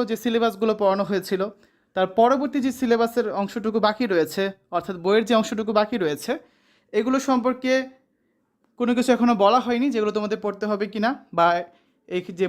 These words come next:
বইয়ে যে কাজগুলো আছে, একক কাজ, জোড়ায় কাজ, দলীয় কাজ, ছক পূরণ করা, এগুলো তোমাদের করতে হবে কিনা, এ ধরনের কোনো নির্দেশ-, নির্দেশনা আমরা এখনও কিন্তু পাইনি। Just এই নিউজটা পেলাম যে নতুন কারিকুলাম স্থগিত করেছে, তাই তোমাদের সাথে নিউজটা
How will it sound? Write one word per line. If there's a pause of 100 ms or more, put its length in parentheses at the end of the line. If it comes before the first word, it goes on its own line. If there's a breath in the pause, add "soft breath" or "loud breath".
বইয়ে
যে
কাজগুলো
আছে,
একক
কাজ,
জোড়ায়
কাজ,
দলীয়
কাজ, (100)
ছক
পূরণ
করা, (180)
এগুলো
তোমাদের
করতে
হবে
কিনা, (640 loud breath)
এ
ধরনের
কোনো
নির্দেশ-,
নির্দেশনা
আমরা
এখনও
কিন্তু
পাইনি। (640)
Just
এই
নিউজটা
পেলাম (140)
যে
নতুন
কারিকুলাম (120)
স্থগিত
করেছে, (240)
তাই
তোমাদের
সাথে
নিউজটা